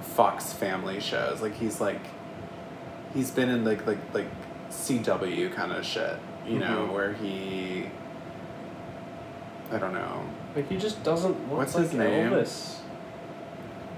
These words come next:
Speaker 2: Uh,
Speaker 1: He looks like Elvis in the way that, like,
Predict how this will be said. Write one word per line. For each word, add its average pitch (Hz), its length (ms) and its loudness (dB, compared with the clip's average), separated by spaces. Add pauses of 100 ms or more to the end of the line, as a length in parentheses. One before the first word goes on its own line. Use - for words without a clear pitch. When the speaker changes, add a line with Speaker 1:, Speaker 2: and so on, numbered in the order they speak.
(340)
Speaker 2:
Uh, 139 340 10
Speaker 1:
He 185 140 12
looks 202 300 6
like 214 180 8
Elvis 170 420 10
in 147 100 6
the 147 80 10
way 139 200 12
that, 123 240 6
like, 117 300 10